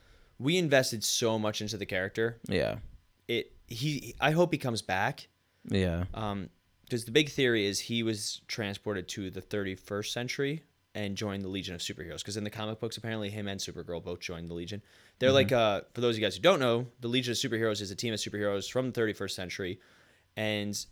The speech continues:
Speaker 1: they're, they're famous for time traveling. They recruited Superman as Superboy many times.
Speaker 2: Mm.
Speaker 1: And in their time, Superman's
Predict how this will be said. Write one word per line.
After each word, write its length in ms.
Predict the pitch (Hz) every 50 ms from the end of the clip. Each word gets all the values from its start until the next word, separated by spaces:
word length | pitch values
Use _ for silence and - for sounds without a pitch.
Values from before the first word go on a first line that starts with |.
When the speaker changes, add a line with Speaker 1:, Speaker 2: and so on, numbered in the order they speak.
| _ _ -
Speaker 1:
they're, 220 | - 113 113 104
they're 140 | - - 117
famous 260 | - - 175 180 165
for 80 | - -
time 300 | - - 127 123 117 104
traveling. 460 | - 104 85 76 65 62 50 50 - _
They 140 | - 113 117
recruited 400 | 120 120 - - 147 135 123 -
Superman 520 | - 135 120 120 120 117 113 113 113 110 95
as 140 | 95 98
Superboy 680 | - - 110 104 104 95 92 104 98 92 95 92 92 - - _ _ _ _ _ _ _
many 480 | - 120 120 120 123 123 120 113 104 95
times. 380 | - - - - - - - - _ _ _ - - 143
Speaker 2:
Mm. 160 | 104 92 95 117
Speaker 1:
And 220 | 113 113 110 107 107
in 140 | 107 110 107
their 180 | 120 131 131
time, 280 | 127 - 123 107 101 101
Superman's 640 | - - 120 101 107 98 98 98 - - - -